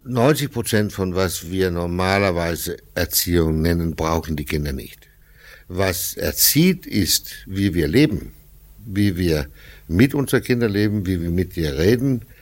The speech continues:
wie wir unsere Konflikte als Erwachsene lösen, wie wir mit der Frau im Bäckerei oder Metzger oder so weiter redet. Das erzieht.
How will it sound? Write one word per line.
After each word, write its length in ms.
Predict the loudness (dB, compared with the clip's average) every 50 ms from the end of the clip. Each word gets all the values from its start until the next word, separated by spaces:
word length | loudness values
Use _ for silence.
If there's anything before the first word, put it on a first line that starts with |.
| -20 -20 -20 -20 -12 -6
wie 180 | -4 -2 0
wir 200 | 0 0 0 0
unsere 240 | -2 -2 -4 -6 -6
Konflikte 800 | -4 -4 -4 -4 -2 0 0 0 0 0 2 4 4 4 4 0 -6 -4
als 200 | -4 -4 -2 -4
Erwachsene 600 | -6 -2 -2 -2 -2 -4 -6 -6 -4 -2 -2 -2
lösen, 680 | 2 4 6 6 6 6 4 2 -2 -2 -2 -2 -2
wie 200 | -2 -2 -2 0
wir 120 | -2 -4 -2
mit 400 | -2 -4 -4 -6 -6 -10 -6 -4
der 420 | -4 -2 0 -2 -2 -2 -4 -6 -8 -12
Frau 360 | -12 -6 -4 -2 -2 -2 -2
im 200 | -2 -6 -8 -4
Bäckerei 640 | -4 -6 -6 -6 -8 -6 -4 -2 0 0 0 0 -2
oder 260 | -2 -4 -4 -6 -8 -8
Metzger 580 | -4 0 0 0 0 -2 -4 -2 -2 -2 -2 -2
oder 180 | -2 -2 -2
so 180 | -4 -4 -4 -2
weiter 320 | -2 -2 -2 -4 -6 -8 -4
redet. 420 | -2 -2 -2 0 -2 -6 -12 -14 -20 -20 -20 -20 -20 -20 _ _
Das 400 | 0 0 2 2 2 -2 -2 -4 -4
erzieht. 600 | -2 -2 -2 0 0 -2 0 -2 -4 -6 -12 -18